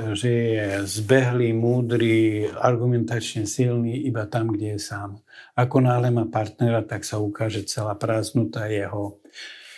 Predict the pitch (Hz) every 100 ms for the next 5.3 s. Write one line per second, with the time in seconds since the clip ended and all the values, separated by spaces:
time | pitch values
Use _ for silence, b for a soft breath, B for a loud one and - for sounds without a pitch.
0 | B B 127 131 127 117 120 120 123 131
1 | 147 156 B B B B 131 117 - 143
2 | 143 139 135 131 165 135 123 123 127 131
3 | 131 117 120 113 110 - 117 120 113 110
4 | 113 - 127 123 123 120 - 131 120 120
5 | 117 113 -